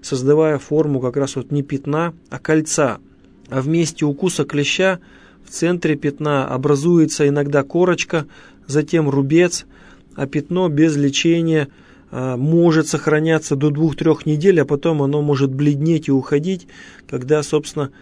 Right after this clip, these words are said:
происходит уже миграция, э, инфекции, э, в, во, во внутренние органы. Через один-полтора месяца, э, могут развиться, э, признаки поражения нервной системы,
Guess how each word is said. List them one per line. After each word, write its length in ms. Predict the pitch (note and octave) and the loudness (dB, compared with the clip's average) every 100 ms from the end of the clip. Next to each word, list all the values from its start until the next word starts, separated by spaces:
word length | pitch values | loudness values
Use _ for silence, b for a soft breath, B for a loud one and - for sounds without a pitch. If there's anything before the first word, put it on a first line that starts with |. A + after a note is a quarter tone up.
| b - | b -6
происходит 480 | C3+ B2+ - D#3 | -6 -4 -2 -2
уже 220 | C3+ C#3 C#3+ | -2 -2 0
миграция, 640 | C3+ C3 C#3+ C#3 D3 C3 B B B _ - | 0 0 0 0 -4 -4 B B B _ -12
э, 240 | C3 B2+ | -10 -6
инфекции, 840 | E3+ D#3 - D#3 D3+ - D3 C3+ B2+ | -2 -2 0 0 0 0 0 0 -2
э, 300 | B2 B2 A#2+ - | -8 -6 -8 -10
в, 220 | - C#3 | -10 -8
во, 160 | C3 C#3 | -2 -2
во 220 | D3+ C#3 | 2 2
внутренние 560 | C#3+ D3 C#3 D3 C#3 C#3 | 2 -2 -2 0 2 2
органы. 560 | C#3+ C#3+ B2 A#2+ A#2 A2 _ - | 2 2 0 -6 -8 -14 _ -10
Через 560 | - G3+ G#3 F3 - - - - - | 0 2 4 4 0 -6 -16 -20 -8
один-полтора 880 | D3 C#3+ F3+ F#3 E3 D#3 C#3+ E3+ E3 | -4 -2 0 -2 4 2 4 2 4
месяца, 640 | F3 F#3+ F#3+ F3 - D#3+ C3+ b b b b - | 2 2 2 -2 0 -2 -4 b b b b -16
э, 160 | - | -10
могут 560 | B2+ D#3+ F#3+ G3+ F3+ F3 | -2 4 8 8 6 4
развиться, 800 | D#3+ C#3+ D3+ F#3 F3+ - E3 D3+ - | 2 2 0 -2 -2 0 0 0 -6
э, 220 | C3 B2 | -10 -8
признаки 460 | A#2+ E3+ E3 D#3+ D3+ | 0 2 2 0 -2
поражения 640 | C#3+ D3 C#3+ E3+ E3+ D3 | -2 0 2 2 2 0
нервной 400 | C#3+ E3+ D#3+ D#3 | 2 0 0 -2
системы, 680 | C#3+ C#3+ - F3 F3 F3+ | -2 -6 -4 0 0 0